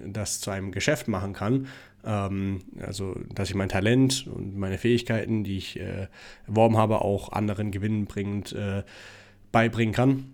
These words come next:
Mm, das hat gedauert und das war ein Findungsprozess, aber hat sich definitiv gelohnt. Dann, äh, was gibt's noch zu sagen zu meiner Zeit, bevor ich dreiundzwanzig war? Ich war noch, äh, politisch aktiver.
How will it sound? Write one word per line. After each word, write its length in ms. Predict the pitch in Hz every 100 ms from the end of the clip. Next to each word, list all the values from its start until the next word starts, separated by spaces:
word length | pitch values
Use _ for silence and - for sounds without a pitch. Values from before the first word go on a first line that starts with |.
| - _ -
Mm, 480 | 123 120 117 117 117 131
das 140 | 113
hat 100 | 135
gedauert 540 | 120 117 135 127 - -
und 100 | 95
das 140 | 92 101
war 80 |
ein 80 | 107
Findungsprozess, 800 | 104 127 120 - 101 - 101 -
aber 540 | - 92 95 95 92 90 - - -
hat 160 | 101
sich 320 | 104 98 - -
definitiv 640 | 101 104 101 101 110 101
gelohnt. 480 | - 95 117 117 -
Dann, 280 | 98 92 95
äh, 220 | - - - - - - - -
was 160 | 120 -
gibt's 180 | 123
noch 160 | 135 131
zu 100 | 135
sagen 300 | 123 127 127
zu 100 | 131
meiner 560 | 120 117 117 120 117 -
Zeit, 400 | 135 127 127 -
bevor 380 | 117 - 120 117
ich 120 | 113
dreiundzwanzig 720 | 120 117 117 113 120 120 113
war? 180 | 117 117
Ich 80 | 113
war 100 | 117
noch, 280 | 113 -
äh, 220 | 120 113 -
politisch 440 | - 131 131 127
aktiver. 520 | 104 - 151 165 185